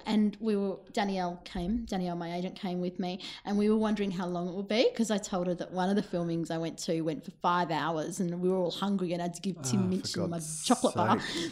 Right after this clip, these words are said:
Speaker 1: And, and, um, the producer said, "Nah, we'll be over within, in an hour and a half." So we did an hour and a half for a half hour show. So it was really fun. Um,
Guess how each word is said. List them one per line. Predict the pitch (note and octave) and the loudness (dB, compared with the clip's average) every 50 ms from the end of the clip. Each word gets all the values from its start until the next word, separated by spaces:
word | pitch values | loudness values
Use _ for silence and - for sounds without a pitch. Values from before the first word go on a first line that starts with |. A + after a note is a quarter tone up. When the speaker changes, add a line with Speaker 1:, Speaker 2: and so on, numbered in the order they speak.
| - - - | -8 0 8
Speaker 1:
And, | D#4 C4+ C4 - - - - | 10 12 12 10 8 6 6
and, | B3 C4 D4 C4+ C#4 G#3+ | 8 10 10 10 10 8
um, | G#3+ A3 A3 G#3 G3+ G3 G3+ - - | 8 6 4 4 2 0 -4 -6 2
the | - A3 A3 G#3+ A3 - - - - - - _ | 4 4 4 4 2 -6 -12 -14 -14 -14 -14 _
producer | - A3 G3 - G#3 G#3+ - - G3+ | -2 -2 0 2 2 0 0 -2 -2
said, | - G3+ F3+ F3 | 0 0 2 2
"Nah, | F3+ E3 - - - | 2 0 -2 -2 0
we'll | G3 G3 | 0 2
be | F#3 G3 F#3+ F3+ | 4 4 6 6
over | E3+ E3 F3 E3+ F3+ | 6 6 4 4 2
within, | E3 F3 - F3+ - - - | 0 -2 -4 -4 -6 -4 -2
in | F3+ F3+ F3 F3 | 0 2 2 2
an | E3 | 2
hour | D#3 D3+ C#3 | 0 -2 -4
and | - - | -6 -8
a | - | -6
half." | - - - - | -6 -6 -6 -6
So | - - F#3+ F#3+ | -4 -2 0 0
we | G3 | 2
did | G3 A#3+ A3+ G#3 | 2 2 2 2
an | F#3 D#3 | 0 -2
hour | D3 | -4
and | D3 D3 | -6 -6
a | D#3 - | -8 -8
half | - E3+ E3 - | -8 -10 -10 -8
for | - | -10
a | D#3 | -8
half | - - - - - | -8 -10 -10 -8 -10
hour | - - | -10 -8
show. | - - - - - - - - - - - - - | -8 -8 -8 -8 -8 -10 -12 -16 -18 -20 -20 -20 -12
So | - - C4 - | 2 4 4 6
it | D4 C#4+ | 8 8
was | D4+ C4+ C#4 | 8 8 8
really | D4 D4+ D#4 D#4+ D4+ | 6 6 8 8 6
fun. | - - C4 A#3+ A#3+ A#3+ A#3+ A#3+ A#3 A3+ A3 | 6 6 6 8 8 8 8 8 6 6 4
Um, | - G#3 G3+ G3 F#3+ F#3+ F#3+ F#3 F3 F#3 | 2 2 0 0 0 -2 -2 -2 -4 -6